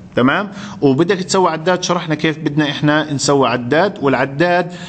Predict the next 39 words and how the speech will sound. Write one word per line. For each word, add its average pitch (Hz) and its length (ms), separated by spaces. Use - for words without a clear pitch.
في 147 120
هذه 165 160
الحالة 151 540
لازم 147 440
يكون 151 320
موجود 147 320
في 143 120
داخل 135 280
الذاكرة 151 540
وفي 165 180
داخل 143 320
قاعدة 143 600
البيانات 127 600
اللي 151 100
هي 143 80
راح 131 160
تكون 139 280
تيني 139 220
database 131 540
أو 135 200
أي 135 180
إشي 131 180
ثاني، 185 420
لأنه، 165 680
آه، 123 360
في 117 120
داخل 170 380
الذاكرة 156 500
لما 139 220
تعيد 147 240
تشغيل 135 360
البرنامج 135 520
بتنحذف، 151 440
بس 156 220
إذا 147 160
كانت 160 340
في 147 120
داخل 143 300
قاعدة 139 400